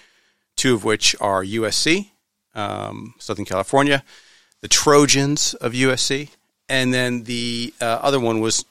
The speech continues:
uh, another one, not the only other one, but another big one was Notre Dame. And Notre Dame, the Fighting Irish, um, have got a storied history, but at the same time, right around that time, they had had a pretty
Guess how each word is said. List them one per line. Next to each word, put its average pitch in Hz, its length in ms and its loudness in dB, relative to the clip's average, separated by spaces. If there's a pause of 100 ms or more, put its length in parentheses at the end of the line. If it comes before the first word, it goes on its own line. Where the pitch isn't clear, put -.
(160)
uh, 110 160 -8
another 120 380 2
one, 90 260 -6
not 107 160 0
the 107 140 -8
only 98 240 -8
other 92 180 -8
one, 95 240 -10
but 104 140 -2
another 101 280 -2
big 98 220 -6
one 104 200 -8
was 98 180 -10
Notre 95 300 -10
Dame. 107 340 -4 (800)
And 117 420 -2 (120)
Notre 127 280 0
Dame, 110 280 -2
the 107 40 -10
Fighting 95 400 -4
Irish, 104 480 -6 (100)
um, 104 680 -6
have 123 240 -2
got 180 240 2
a 151 140 -2
storied 135 500 4
history, 131 380 0
but 113 360 0
at 120 60 -12
the - 100 -6
same 135 320 0
time, 113 380 -2
right 123 140 6
around 127 220 2
that 113 200 0
time, 107 240 -2
they 110 120 0
had 117 100 0
had 113 140 0
a 101 60 -2
pretty 104 640 -6